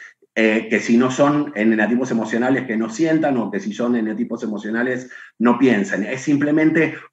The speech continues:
cuál es el centro que más usamos para estar en este mundo y del que recibimos la información. Entonces, como les decía, el nueve, imagínense que, que está en la tríada visceral. La tríada visceral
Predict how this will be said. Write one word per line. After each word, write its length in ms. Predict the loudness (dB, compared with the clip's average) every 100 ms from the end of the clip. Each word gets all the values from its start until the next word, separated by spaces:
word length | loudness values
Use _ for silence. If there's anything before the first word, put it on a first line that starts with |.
| -2
cuál 220 | 4 4
es 160 | 4 0
el 220 | -2 -2
centro 1040 | 0 4 6 6 4 -2 0 0 -2 -14 _ -14 0
que 100 | 4
más 280 | 4 2 -4
usamos 600 | -4 -2 0 0 -2 -4
para 160 | -4 -4
estar 160 | -4
en 140 | -4 -4
este 180 | -4 -4
mundo 460 | -2 -2 -2 -2 -6 -16 _ -2
y 140 | 4
del 240 | 4 4 0
que 280 | 0 -2
recibimos 1160 | -2 -8 -10 _ _ -2 0 2 2 0 -6 -16 -6
la 240 | -2 -2
información. 720 | -2 -4 -8 -8 -12 -12 -12
Entonces, 460 | -2 0 2 0 -2
como 160 | 0 0
les 140 | 0
decía, 280 | 0 0 0 -6 -14 0
el 200 | 6 8
nueve, 460 | 10 8 8 4 4
imagínense 800 | 2 2 0 0 0 0 0 0
que, 220 | -4 -6 -14 _ _ -12
que 80 | -6
está 260 | 2 4
en 120 | 4
la 80 | 2
tríada 340 | 2 0 0 -4 _
visceral. 600 | -4 -4 -2 0 0 -2
La 140 | -4 -6
tríada 180 | -4 -4
visceral 420 | -4 -4 -2